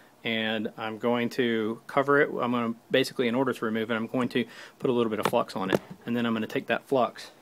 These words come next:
and I'm going to move that. So I will move this out of the way, and I'm going to try to show you how to put a dab of flux on. All right, so I went and I got my favorite flux, uh,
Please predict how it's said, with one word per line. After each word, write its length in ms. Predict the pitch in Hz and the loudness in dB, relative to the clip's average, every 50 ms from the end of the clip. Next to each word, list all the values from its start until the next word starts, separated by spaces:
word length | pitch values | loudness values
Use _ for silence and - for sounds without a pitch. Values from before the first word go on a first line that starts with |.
| - _ - - - _ _ _ _ _ _ _ - - _ - - - - - - - - - - - - - _ _ - | -20 _ -20 -20 -20 _ _ _ _ _ _ _ -20 -20 _ -20 -20 -20 -20 -20 -20 -20 -20 -20 -20 -20 -20 -20 _ _ -12
and 120 | 95 123 | -10 -8
I'm 140 | 127 123 131 | -6 -6 -4
going 240 | 120 123 123 123 120 | -4 -2 -4 -4 -4
to 100 | - 120 | -4 -4
move 340 | 113 117 135 139 127 113 - | -2 0 0 0 0 0 -4
that. 280 | 107 98 90 - - | -6 -8 -8 -8 -10
So 320 | - - 143 135 131 165 - - - - - - - - - | -6 -2 0 0 0 0 -4 -8 -16 -20 -20 -20 -20 -20 -16
I 60 | 113 | -14
will 220 | 113 117 120 117 113 | -12 -12 -10 -8 -6
move 220 | 123 135 151 156 | -6 -6 -6 -6
this 180 | 160 156 156 - | -8 -10 -6 -4
out 120 | 143 143 | -4 -4
of 60 | 151 | -4
the 60 | 147 123 | -4 -6
way, 220 | 110 98 95 - - _ _ _ _ _ _ _ _ _ _ _ _ _ _ - _ _ - _ - - - - - - _ _ _ _ _ _ _ _ _ _ - - - - | -8 -8 -10 -12 -18 _ _ _ _ _ _ _ _ _ _ _ _ _ _ -20 _ _ -20 _ -20 -20 -20 -20 -20 -20 _ _ _ _ _ _ _ _ _ _ -20 -20 -18 -8
and 100 | - 120 | -4 -2
I'm 180 | 120 123 123 123 | 0 0 0 0
going 220 | 117 123 120 117 | 0 0 -2 -2
to 80 | - - | -2 -6
try 200 | - - 139 127 | -2 0 2 2
to 40 | 117 | 2
show 200 | - - 139 127 | 2 2 2 4
you 320 | 123 120 120 120 117 117 - - - - - - - - | 4 4 4 4 2 0 -6 -16 -20 -20 -20 -20 -10 -8
how 60 | 113 | -8
to 60 | 107 | -8
put 260 | - - 120 117 - - _ _ _ - | -4 -2 -2 -2 -2 -6 _ _ _ -8
a 80 | 113 | -8
dab 280 | 110 110 113 110 110 - | -2 0 2 2 2 0
of 60 | - | -2
flux 300 | - - - - - - | -4 -4 -6 -6 -6 -10
on. 160 | 67 64 - - - - - - - - _ _ _ _ _ - - _ _ _ - - - - - - - - - - - | -12 -12 -12 -16 -18 -20 -20 -20 -20 -20 _ _ _ _ _ -20 -20 _ _ _ -20 -20 -20 -20 -20 -20 -20 -20 -6 6 10
All 80 | 175 170 | 10 10
right, 220 | 110 90 107 - | 10 8 2 -2
so 140 | - - 165 | 2 2 4
I 20 | |
went 260 | 170 214 254 233 - - | 6 6 6 6 4 0
and 160 | - 156 147 | 0 4 4
I 80 | 139 127 | 6 8
got 360 | 131 131 135 123 127 - - - - - | 10 10 10 8 6 4 0 -8 -8 -4
my 160 | 131 127 123 120 | -2 -2 -2 2
favorite 420 | - - 170 156 113 113 - - | 4 6 8 8 6 4 -2 -8
flux, 480 | - - 113 95 90 80 - - - - | -8 -6 -6 -6 -6 -10 -12 -14 -12 -12
uh, 220 | 113 - - - | -12 -12 -14 -14